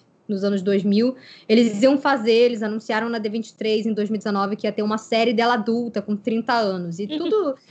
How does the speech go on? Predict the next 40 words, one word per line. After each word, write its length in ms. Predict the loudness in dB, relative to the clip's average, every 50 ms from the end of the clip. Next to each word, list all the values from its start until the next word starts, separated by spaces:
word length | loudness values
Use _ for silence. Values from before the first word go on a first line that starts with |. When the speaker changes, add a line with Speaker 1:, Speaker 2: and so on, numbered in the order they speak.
| -20 -20 -20 _ _ -4
Speaker 1:
da 140 | -2 -2
Lizzie 240 | 0 0 -2 -2 -2
Maguire 560 | -2 -4 -4 -2 -2 -2 0 0 0 -2 -4 -4
é 100 | -6 -6
que 360 | -8 -8 -8 -6 -6 -6 -6 -10 _ _
você 220 | _ -8 -2 -2 -2
acompanhava 520 | -2 0 -4 -2 -2 0 0 0 0 0
ela 100 | -2 -4 -4
na 80 | -6
escola, 600 | -8 -10 -10 _ -2 0 0 0 0 0 -2 -4 -6
todo 200 | -8 -10 -10 -8
mundo 220 | -8 -8 -8 -8
tinha 240 | -10 -8 -8 -8 -6
mais 180 | -6 -8 -8 -8
ou 60 | -8
menos 160 | -8 -4 -4
a 60 | -4
mesma 260 | -2 -2 -2 -2 -2
idade. 800 | -2 0 0 0 0 2 2 2 0 0 -2 -2 -4 -4 -4 -4 -4 -4
Speaker 2:
Uhum. 380 | -4 -4 -2 -2 -4 -4 -4 -2
Speaker 1:
E 600 | 0 0 0 0 0 0 -2 -2 -2 -4 -4 -4 _
a 160 | -4 -2 -2
ideia 400 | -2 -4 -2 -2 0 0 0 -2
do 100 | -4 -4
que 80 | -6 -6
eles 120 | -6 -4
estavam 180 | -4 -6 -6 -6
fazendo, 280 | -6 -2 -2 0 0
eles 100 | -2 -4
chegaram 260 | -4 -2 -2 0 -2
a 40 | -2 -4
filmar 320 | -6 -6 -4 -4 -4 -4
dois 240 | -4 -4 -4 -4 -4
episódios, 580 | -6 -6 -8 -6 -4 -4 -4 -4 -6 -6 -8
amiga. 340 | -8 -8 -8 -10 -10 -10 -10
Eu 140 | -8 -8 -8
tô 140 | -8 -8 -10
tão 260 | -6 _ -4 -2 0
deprimida, 640 | 0 -2 -2 -2 -6 -4 -4 -4 -6 -4 -6 -6
sério. 520 | -6 -4 -4 -4 -4 -2 -4 -4 -4 -6